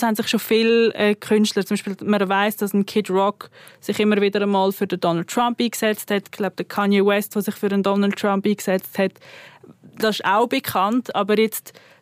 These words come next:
das Jahr, bei der Taylor Swift ist es halt eben einfach so, dass man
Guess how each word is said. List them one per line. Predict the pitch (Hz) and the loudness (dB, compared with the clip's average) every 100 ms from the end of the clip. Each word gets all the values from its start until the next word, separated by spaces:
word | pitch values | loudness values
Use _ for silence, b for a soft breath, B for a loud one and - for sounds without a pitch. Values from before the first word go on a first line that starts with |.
| - | -2
das | 220 254 - | 0 0 2
Jahr, | 254 247 247 - - _ - | 2 2 0 -4 -20 _ -12
bei | 202 254 | -2 0
der | 254 | 2
Taylor | 247 247 | 2 2
Swift | 233 277 - | 2 0 0
ist | 277 | -2
es | - | -2
halt | 233 | 0
eben | 240 | 0
einfach | 226 240 254 - | 2 0 -2 -4
so, | - 247 254 262 | 0 4 4 4
dass | 247 220 220 | 2 -2 2
man | 220 208 | 2 2